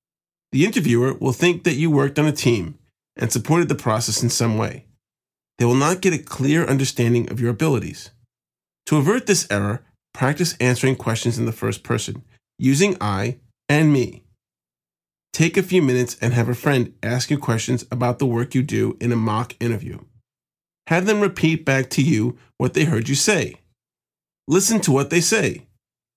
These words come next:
Is it what you meant to communicate? Breaking bread. Sharing a meal with your future coworkers can be your moment to shine. You have an opportunity to conduct yourself in a very comfortable setting. The interviewers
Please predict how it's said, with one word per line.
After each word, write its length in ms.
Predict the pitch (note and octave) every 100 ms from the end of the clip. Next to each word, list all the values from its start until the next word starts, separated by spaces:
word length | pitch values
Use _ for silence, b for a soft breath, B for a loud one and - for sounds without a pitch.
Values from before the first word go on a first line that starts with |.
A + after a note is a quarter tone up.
| _ -
Is 120 | C3+
it 120 | D3+
what 160 | D#3+ E3
you 80 | D#3+
meant 200 | D3 D3
to 60 |
communicate? 680 | D3+ D#3 G3+ F#3 - A2+ - - _ _ _ _ _ _ _ _ _ _ _ _ _ _ _ _ -
Breaking 340 | D#3 D#3 D#3
bread. 320 | A#2+ G2+ D2+ - _ _ _ _ _
Sharing 440 | - - E3+ G#3+ G#3+
a 20 |
meal 320 | C#3+ D3 D3
with 180 | C3+ -
your 100 | A2+
future 380 | - C#3+ C#3+ F3+
coworkers 600 | - B2 B2+ B2 C3 A#2+
can 180 | - A#2
be 120 | A#2+
your 160 | A2
moment 400 | G#2+ A2+ B2+ B2+
to 80 | -
shine. 420 | - A2+ G2 - - _ _ _ _ _ -
You 300 | C3 G3+ A#3
have 180 | D3+ A#2+
an 140 | -
opportunity 720 | - C#3 F#3 - D3+ A#2 A#2 - b _
to 80 | -
conduct 420 | - A#2+ C#3 E3+
yourself 420 | E3+ C#3+ A#2 A2+ -
in 100 | A#2+
a 60 | A#2+
very 420 | - B2 C#3 D3
comfortable 560 | C#3+ - D3 - G2+
setting. 400 | A2+ A2 G2 - - _ _ _ _ _ _ _ _
The 160 | B2+ F3
interviewers 480 | B3+ B2+ A2+ A#2+